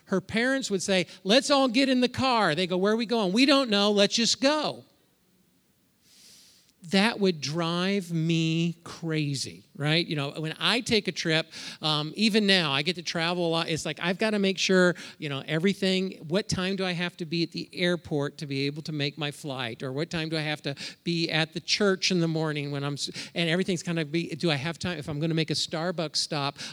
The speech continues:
I'm gonna have to make sure I've got enough time. You know, everything's arranged, um, uh, for my day, for my trip. I've got the hotel reservations. I have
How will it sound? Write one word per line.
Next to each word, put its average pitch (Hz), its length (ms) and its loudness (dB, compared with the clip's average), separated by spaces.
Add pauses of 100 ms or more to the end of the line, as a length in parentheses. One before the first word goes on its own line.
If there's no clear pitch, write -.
I'm 139 120 -6
gonna 139 80 -4
have 151 100 -4
to 151 80 -6
make 151 180 0
sure 160 540 0
I've 147 260 -2
got 151 320 -2
enough 151 400 -2
time. 165 340 -4
You 180 140 2
know, 165 80 2 (320)
everything's 214 680 2
arranged, 180 760 0
um, 165 320 -2
uh, 156 80 -4
for 156 180 -8
my 143 180 -6
day, 170 460 0
for 156 160 -8
my 123 220 -6
trip. 180 480 -2
I've 135 140 -6
got 139 200 -4 (280)
the 123 80 -10
hotel 180 540 -4
reservations. 160 1120 -2
I 156 120 -4
have 151 320 -4